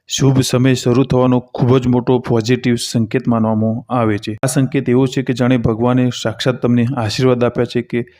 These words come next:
તમારું કલ્યાણ થવાનું છે અને તમારો શુભ સમય હવેથી શરૂ થઈ ગયો છે. તો મિત્રો, આ હતા આજના શુભ સમય શરૂ થવા માટેના દસ સંકેતો.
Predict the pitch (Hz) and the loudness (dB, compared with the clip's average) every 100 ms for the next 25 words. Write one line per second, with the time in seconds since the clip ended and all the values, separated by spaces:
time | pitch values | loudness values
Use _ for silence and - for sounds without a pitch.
0 | - 120 123 120 123 113 120 117 - 117 | -4 0 2 2 0 0 0 -2 -2 0
1 | 123 123 - 123 127 120 117 117 120 117 | 2 0 -2 -4 -2 -2 -2 0 2 0
2 | 110 - - 131 120 - 123 117 120 - | -2 -8 0 0 0 -4 0 2 0 -4
3 | _ _ - 123 120 120 - 113 117 - | _ _ -2 0 -2 -4 -2 -2 -2 -4
4 | _ _ _ _ - 165 110 101 98 107 | _ _ _ _ -4 0 0 -2 -8 -10
5 | - - _ _ _ _ _ - 143 143 | -16 -20 _ _ _ _ _ -2 0 2
6 | 139 143 139 - 120 123 120 120 - 123 | 0 2 0 0 -2 0 0 -2 -2 -2
7 | 127 - 113 113 120 104 - - - - | -2 -2 -2 2 2 0 -6 -10 -6 0
8 | 131 127 127 - 117 123 117 123 123 - | 0 -2 -6 -2 2 2 0 0 0 0
9 | 117 113 110 110 107 - - 117 117 - | 0 0 -2 -2 -2 -4 -4 0 0 -2
10 | - - - 113 - 139 117 | -16 -10 -4 -4 -4 -8 -10